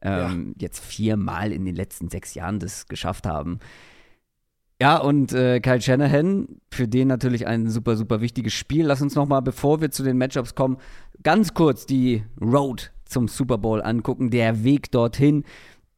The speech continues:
Speaker 1: Denn ich finde, der, der ist so ein bisschen gegensätzlich bei beiden Teams dieses
Speaker 2: Mhm.
Speaker 1: Jahr.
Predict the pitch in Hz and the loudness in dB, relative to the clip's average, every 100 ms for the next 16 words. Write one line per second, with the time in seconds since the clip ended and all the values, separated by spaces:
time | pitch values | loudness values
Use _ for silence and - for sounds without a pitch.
0 | _ _ 160 147 196 - 269 254 170 175 | _ _ 2 4 2 2 2 2 0 -2
1 | 165 185 170 185 202 - 233 214 - 143 | 0 0 2 0 0 0 0 0 -2 0
2 | 190 277 185 113 107 113 - 104 101 95 | 2 2 2 2 0 -2 -2 0 0 0
3 | 92 - 104 90 - 92 87 202 208 220 | -2 -4 -2 -2 -4 -4 -2 2 2 2